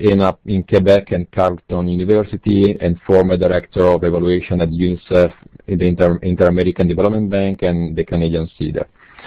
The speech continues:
So I think that the next webinar will be also a very interesting one.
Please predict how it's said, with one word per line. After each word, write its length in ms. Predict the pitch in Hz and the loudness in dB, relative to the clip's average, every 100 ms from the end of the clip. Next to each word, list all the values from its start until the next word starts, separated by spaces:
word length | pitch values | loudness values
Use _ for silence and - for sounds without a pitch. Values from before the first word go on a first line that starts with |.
| - - - - - | -18 -18 -20 -16 4
So 320 | 120 117 - _ - | 8 8 4 _ 0
I 120 | 117 | 2
think 180 | 127 143 | 2 2
that 80 | 123 | 4
the 80 | 123 | 2
next 280 | 127 131 | 0 -2
webinar 440 | 123 123 120 117 110 | 2 2 2 0 -2
will 100 | 110 | -2
be 440 | 110 110 110 104 | -2 -2 -2 -4
also 460 | 90 110 - 113 107 | 0 0 2 4 4
a 120 | 101 | 4
very 340 | 92 113 113 123 | 2 2 2 -2
interesting 460 | 139 151 135 113 | -4 -4 0 0
one. 380 | 90 82 107 | 0 -2 -4